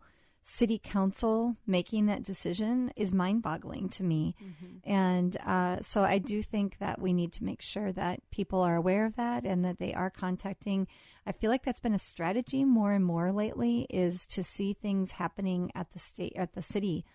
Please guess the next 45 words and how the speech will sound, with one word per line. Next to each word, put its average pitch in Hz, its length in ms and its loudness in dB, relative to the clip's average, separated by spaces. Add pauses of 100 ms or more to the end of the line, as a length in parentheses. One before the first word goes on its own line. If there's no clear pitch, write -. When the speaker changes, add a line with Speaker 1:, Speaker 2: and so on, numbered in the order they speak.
(240)
Speaker 1:
level. 190 240 2
Speaker 2:
Very 170 180 -4
much. 165 460 -18
Speaker 1:
And, 185 500 6
uh, 170 240 4
you 196 140 2
never 226 140 4
used 240 240 4
to 214 80 0
see 240 180 2
that 208 180 0
before. - 480 -6
Speaker 2:
Mm-hmm. 170 260 -10
Speaker 1:
Um, 170 340 0
but 175 140 -2
in 180 100 4
the 170 80 4
last 175 240 0
couple 208 280 -6
of 185 140 -2
years, 170 500 0 (360)
this - 140 0
has 208 120 -2
been 208 140 0
a 190 60 2
strategy 190 420 0
that's 190 160 -4
been 175 180 -2
used, 180 260 2
more 180 160 0
of 175 80 -2
a 175 80 0
percolating 175 640 -2
from 180 160 -4
the 170 80 0
bottom 170 580 -2
up 180 220 -6
rather 180 320 -4
Speaker 2:
Mm-hmm. 170 100 -6
Speaker 1:
than 165 300 -2
going 170 340 -2
for 170 140 -8
the 160 80 -4
top - 400 -10
down. 156 400 0